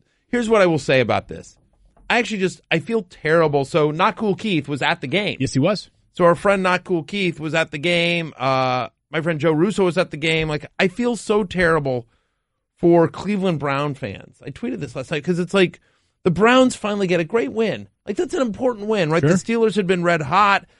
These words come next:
Speaker 1: Like, it's a division game, national television. Baker plays better. Y-, you know what I mean? Like,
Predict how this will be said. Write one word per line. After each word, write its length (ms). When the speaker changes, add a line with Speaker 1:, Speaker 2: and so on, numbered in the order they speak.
Speaker 1:
Like, 140
it's 100
a 80
division 640
game, 560
national 560
television. 960
Baker 320
plays 640
better. 640
Y-, 220
you 120
know 60
what 60
I 40
mean? 100
Like, 340